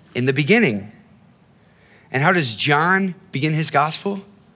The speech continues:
With those same words. In Greek, en arche, uh, arche, where we get our word archaic, right? "In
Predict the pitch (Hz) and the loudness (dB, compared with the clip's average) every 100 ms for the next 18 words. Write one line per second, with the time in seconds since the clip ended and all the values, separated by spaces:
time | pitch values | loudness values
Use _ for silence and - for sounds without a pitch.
0 | _ _ _ _ _ 135 151 135 - 190 | _ _ _ _ _ -4 -2 0 2 2
1 | 180 185 175 101 92 - - - 147 135 | 2 0 0 -2 -4 -6 -10 -8 -4 -2
2 | 143 190 190 - - - 165 175 175 147 | 0 0 -2 -8 -12 -4 -2 -2 0 0
3 | 165 - 131 101 101 120 123 135 135 196 | 0 -2 -2 -2 -2 -4 -2 -2 0 0
4 | 120 113 123 127 123 113 127 120 113 - | 0 0 -2 0 -2 -2 -2 -2 -4 -4
5 | 160 - - 110 123 - - _ _ _ | -6 -6 -6 -4 -4 -8 -20 _ _ _
6 | _ _ _ _ _ 151 165 185 185 | _ _ _ _ _ 0 2 2 0